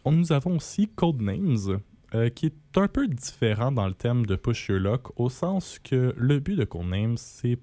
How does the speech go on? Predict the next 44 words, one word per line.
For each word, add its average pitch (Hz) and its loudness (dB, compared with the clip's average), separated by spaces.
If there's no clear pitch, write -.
souvent - -4
une 156 0
compétition 113 0
pour 113 -2
savoir 127 2
qui 190 2
va 101 2
réussir 104 -2
à 98 0
trouver 139 2
tous - -2
les 110 4
noms 110 4
en 101 2
premier. 95 2
Et 233 4
tu - -4
as 98 4
alors 123 2
le 95 2
choix, 113 0
euh, 85 -2
euh, 92 0
il 104 -2
y - 2
a 110 0
des 117 -2
personnes 147 -2
qui - -4
donnent 139 2
des 101 2
indices 92 0
et 147 -2
des 110 -2
personnes 135 -4
qui - -8
doivent 92 0
tenter 92 -2
de 98 4
déterminer 113 2
c'est - -2
quoi - 0
les 95 4
noms 107 2